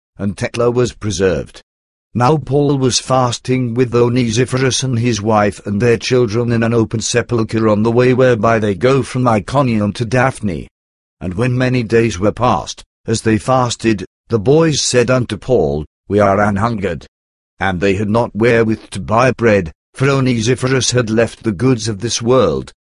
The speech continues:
and followed Paul with all his house. But Paul took off his upper garment and said, "Go, child, buy several loaves and bring them."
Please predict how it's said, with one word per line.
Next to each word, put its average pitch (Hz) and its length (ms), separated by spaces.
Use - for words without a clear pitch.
and 113 200
followed 135 500
Paul 123 420
with 117 200
all 120 200
his 113 260
house. 110 500
But - 280
Paul 131 440
took 131 260
off 120 200
his 123 200
upper 123 300
garment 113 480
and 90 160
said, 95 380
"Go, 90 380
child, 85 560
buy 120 260
several 113 440
loaves 101 480
and 110 180
bring 117 260
them." 113 160